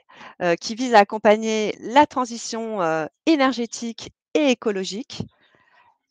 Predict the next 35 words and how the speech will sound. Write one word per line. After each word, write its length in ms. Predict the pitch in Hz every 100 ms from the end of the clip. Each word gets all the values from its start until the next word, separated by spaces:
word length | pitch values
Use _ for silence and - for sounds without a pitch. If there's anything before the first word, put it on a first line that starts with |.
| _ -
Elle 180 | 202 190
participe, 640 | 208 196 233 - - 247 -
heu, 40 |
à 360 | 190 185 180 180
l'accompagnement 640 | 185 - 196 196 208 208 208
de 140 | 180
nouveaux 280 | 180 214 226
projets, 580 | 208 208 190 208 330 233
heu, 100 | 175
dans 120 | 180
le 40 | 175
secteur 400 | 208 - 220 196
des 220 | 170 185
énergies, 520 | 180 170 175 175 175
heu, 60 | 156
renouvelables, 720 | 156 151 160 190 320 311 170 - - - -
mais 180 | 254 320
elle 160 | 285
permet 340 | 285 254 262 262
également 440 | 220 226 240 277
à 100 | 233
des 180 | 202 196
entreprises, 560 | 196 208 - 214 190
heu, 160 | 185 170 170
déjà 300 | 180 208 220
existantes, 640 | 170 170 - 220 262 - 185 - - 226 208 -
heu, 260 | 175 175
le 100 | 180
développement 640 | 180 233 214 208 - 233 240
de 140 | 190
nouvelles 320 | 175 233 226 220
filières 480 | 220 185 175 175 -
comme 220 | 208 202
le 120 | 202
recyclage. 840 | 285 294 - 214 170 123 - -